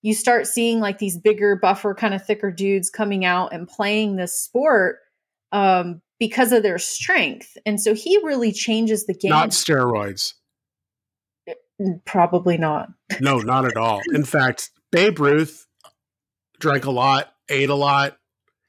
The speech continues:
Speaker 2: had a lot of sex, had
Speaker 1: Babe Ruth
Speaker 2: various
Speaker 1: is a
Speaker 2: venereal
Speaker 1: boy.
Speaker 2: diseases.
Speaker 1: <laughs> Babe Ruth
Speaker 2: Like,
Speaker 1: is a
Speaker 2: this
Speaker 1: big
Speaker 2: is,
Speaker 1: boy.
Speaker 2: this is not some guy that's juicing at all.
Speaker 1: Can you tell me more about Babe Ruth's venereal diseases?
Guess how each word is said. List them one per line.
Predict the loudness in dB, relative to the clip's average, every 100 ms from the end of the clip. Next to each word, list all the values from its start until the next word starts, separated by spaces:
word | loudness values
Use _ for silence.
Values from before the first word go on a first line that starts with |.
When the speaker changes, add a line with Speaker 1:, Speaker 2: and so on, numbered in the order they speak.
| _
Speaker 2:
had | -2 0
a | 2
lot | 2 0
of | -2
sex, | 0 -2 -2 -4
had | -2 0
Speaker 1:
Babe | 2
Ruth | 4
Speaker 2:
various | 2
Speaker 1:
is | 0
a | -2
Speaker 2:
venereal | 0 2 2
Speaker 1:
boy. | 0
Speaker 2:
diseases. | 0 0 0 0 0 -2 -8 _
Speaker 1:
<laughs> | _ -6
Babe | -4 0 0 2
Ruth | 0 0
Speaker 2:
Like, | 0
Speaker 1:
is | -2
a | 0
Speaker 2:
this | 0 0
Speaker 1:
big |
Speaker 2:
is, | 0 0
Speaker 1:
boy. | -2 -2 -4 -12 _ _
Speaker 2:
this | 0 2
is | 2 2
not | 2 2
some | 0 2
guy | 2
that's | 2 0 -2
juicing | -4 -2 -2 -4 -8 -14 _ _ _ _ _ _ _ _ _ _ _ _ _ _ _ _ _ _ _ _ _ _ _ _ _ _ _ -20 _ _ -14 -6
at | -4
all. | -4 -8 -14 _ _ _ _ _ _
Speaker 1:
Can | -4 -2
you |
tell | -2 -4
me | -2
more | 0 2 2
about | 2 2 2 0
Babe | -4 -2
Ruth's | -4 -6 -6 -8
venereal | -6 -4 -4 -4
diseases? | -6 -4 -4 -4 -10 -12